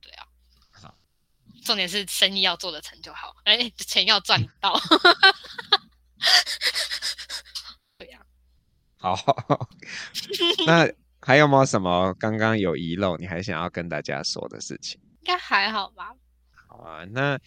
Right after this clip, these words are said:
Speaker 2: 呃，如果你是K K box的用户呢，接下来会听到 Maple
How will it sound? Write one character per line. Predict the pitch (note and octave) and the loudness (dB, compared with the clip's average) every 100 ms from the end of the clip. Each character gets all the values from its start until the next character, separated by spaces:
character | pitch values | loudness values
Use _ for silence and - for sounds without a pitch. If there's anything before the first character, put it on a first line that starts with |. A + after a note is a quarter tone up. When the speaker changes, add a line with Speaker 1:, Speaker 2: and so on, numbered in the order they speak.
| _ _ _ - | _ _ _ -8
Speaker 2:
呃， | G2+ G2 F#2 | -6 -4 -4
如 | A#2+ | -4
果 | C#3+ A2+ | -2 -2
你 | F#2+ | -4
是 | - A#2 | -2 0
K | A#2+ A2+ A2+ | 2 0 0
K | |
box | A#2 G2+ - | -2 -2 -4
的 | F2+ | -4
用 | G#2 F#2+ | -2 -2
户 | A2 F#2+ F2 | -4 -8 -6
呢， | D#2+ D#2 D#2 | -6 -6 -6
接 | F#2+ F#2+ | -4 -2
下 | G2+ | 0
来 | E2+ | 0
会 | G2 F2 | 0 -2
听 | F2+ F#2 | -4 -2
到 | E2 | -2
Maple | E2 E2+ F2+ F2 D#2 | -2 -4 -2 -2 -2